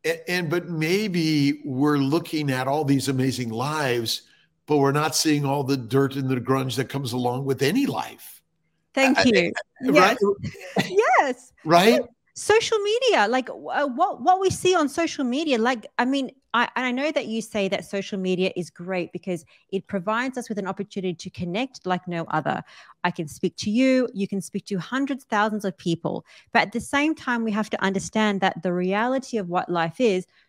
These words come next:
Speaker 2: no one's gonna air their dirty laundry. No, thank you. They're gonna say that, "I look this way, I look this way, I am perfect." But life is not like that.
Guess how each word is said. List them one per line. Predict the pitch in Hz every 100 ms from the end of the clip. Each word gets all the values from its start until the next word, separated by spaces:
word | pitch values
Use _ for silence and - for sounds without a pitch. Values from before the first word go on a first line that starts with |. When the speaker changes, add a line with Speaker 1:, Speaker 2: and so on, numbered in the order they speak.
| _
Speaker 2:
no | 240 311
one's | 392 349
gonna | 294 247 -
air | 208 196
their | 190
dirty | 170 185 -
laundry. | 151 165 165 160 151 - _ _ _
No, | 247 339 339
thank | - 233 220
you. | 170 - 190 - - -
They're | 320 349
gonna | 349 320
say | - 302 277 269
that, | 247 - - 208
"I | 226
look | 247 277
this | 269 262 -
way, | 247 240 233 220 -
I |
look | 185 233 -
this | 247 240
way, | 240 226 220
I | - 196
am | 190
perfect." | - 196 180 - 160 - - - - _ _
But | - 330 320 - - _ _ -
life | 247 262 330 330
is | 294 -
not | 226 190
like | 170 170
that. | 156 - -